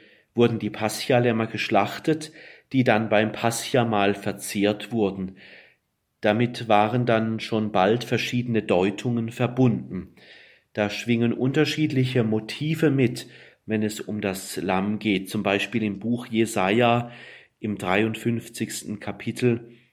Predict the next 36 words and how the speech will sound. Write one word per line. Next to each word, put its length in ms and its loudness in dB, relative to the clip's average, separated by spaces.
Vers 400 -4
sieben, 560 -2
gibt 240 -8
es 160 -8
da 160 0
verschiedene 760 -4
Deutungen. 640 2
Dort 240 2
ist 260 -8
von 220 -4
dem 200 -2
leidenden 880 0
Gottesknecht 720 0
die 80 6
Rede, 540 4
der 160 6
mit 320 0
dem 280 2
Lamm 440 0
verglichen 640 -4
wurde. 340 0
"So 320 4
wie 100 2
man 220 2
ein 260 -2
Lamm 520 -4
zur 220 0
Schlachtbank 800 -2
führt", 380 -2
so 200 -4
heißt 320 -2
es 160 -6
in 120 -4
der 160 -6
Heiligen 420 -2
Schrift, 380 -6